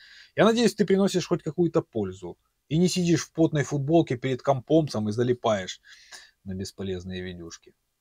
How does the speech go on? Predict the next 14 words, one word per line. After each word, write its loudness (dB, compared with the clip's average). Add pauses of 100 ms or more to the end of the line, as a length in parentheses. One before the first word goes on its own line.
(180)
Так -6
вот, 0 (680)
такие 4
люди 6
невеликовні, 4
понимаете? 2
Та -6
й -2
греть -4
з -12
ними, -8
як -18 (120)
то -20
кажуть. -14